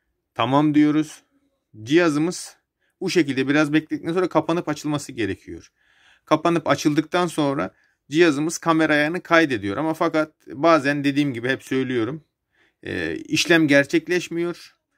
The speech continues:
Elektrik fişini söküp takmamız gerekebiliyor. Sonrasında kameramız direkt, e, görüntüyü veriyor. Yani öncelikle taktığımız kameranın ne olduğunu bilirsek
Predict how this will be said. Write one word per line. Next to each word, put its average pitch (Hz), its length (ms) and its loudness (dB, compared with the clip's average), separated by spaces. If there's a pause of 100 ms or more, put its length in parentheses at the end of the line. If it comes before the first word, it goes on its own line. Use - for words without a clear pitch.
(320)
Elektrik 160 420 2
fişini 131 260 -10
söküp 147 320 -4
takmamız 131 680 -6 (200)
gerekebiliyor. 139 1000 0 (260)
Sonrasında 123 720 -4
kameramız 139 640 -4
direkt, 147 300 0 (720)
e, - 120 -10
görüntüyü 143 640 2
veriyor. 135 360 0
Yani 131 300 -2
öncelikle 156 640 -2
taktığımız 143 480 -4
kameranın 131 480 -6
ne 135 60 -2
olduğunu 139 420 -2
bilirsek 147 480 -4